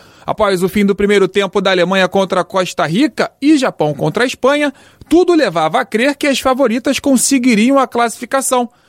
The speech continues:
já que as duas venciam por um a zero os seus adversários.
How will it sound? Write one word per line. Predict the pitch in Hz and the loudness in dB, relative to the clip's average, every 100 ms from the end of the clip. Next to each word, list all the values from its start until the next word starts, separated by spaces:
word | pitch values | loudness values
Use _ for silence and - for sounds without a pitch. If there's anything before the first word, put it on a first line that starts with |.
| _ _ | _ _
já | 165 277 269 | -2 -2 0
que | 311 | -2
as | 254 | -2
duas | 170 240 262 | 0 0 0
venciam | 254 208 - 208 233 220 | 0 0 0 0 0 0
por | 202 190 - | -2 -2 0
um | 285 285 | 0 2
a | 202 | 0
zero | 160 208 226 | 0 0 0
os | 196 | -2
seus | 170 185 | 0 0
adversários. | 185 208 175 156 120 - | -2 -4 -4 -4 -4 -6